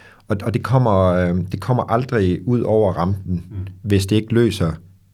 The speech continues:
Speaker 1: et reelt problem. Og det er faktisk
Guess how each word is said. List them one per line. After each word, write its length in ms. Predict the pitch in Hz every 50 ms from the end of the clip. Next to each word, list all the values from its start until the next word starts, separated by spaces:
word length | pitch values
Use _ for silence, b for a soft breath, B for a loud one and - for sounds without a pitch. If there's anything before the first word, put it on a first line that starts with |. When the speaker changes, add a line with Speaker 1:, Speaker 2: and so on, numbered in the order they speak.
| _ _ _ _ _ -
Speaker 1:
et 180 | 98 95 92
reelt 300 | 87 85 82 90 90 92 - - - -
problem. 500 | - - - - - 98 90 78 - - -
Og 140 | - 95 92
det 200 | 131 131 123 110
er 180 | 107 110 127 139 131 b b b b b b b b _ _ _
faktisk 520 | - - - 117 - - - 98 95 95